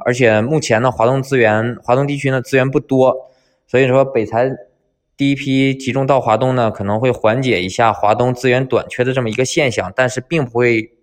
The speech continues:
在短期造成一个库存压力。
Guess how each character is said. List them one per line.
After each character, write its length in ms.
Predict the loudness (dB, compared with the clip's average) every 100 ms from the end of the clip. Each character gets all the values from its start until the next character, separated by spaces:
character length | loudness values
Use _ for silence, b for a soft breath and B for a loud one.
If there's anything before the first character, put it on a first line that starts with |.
| _ _ _ _
在 160 | 0 2
短 200 | 2 0
期 160 | -4
造 200 | 0 2
成 160 | 2 0
一 140 | -2
个 500 | 2 4 4 2 -2
库 220 | -8 -8
存 180 | -4 0
压 200 | 2 2
力。 160 | 2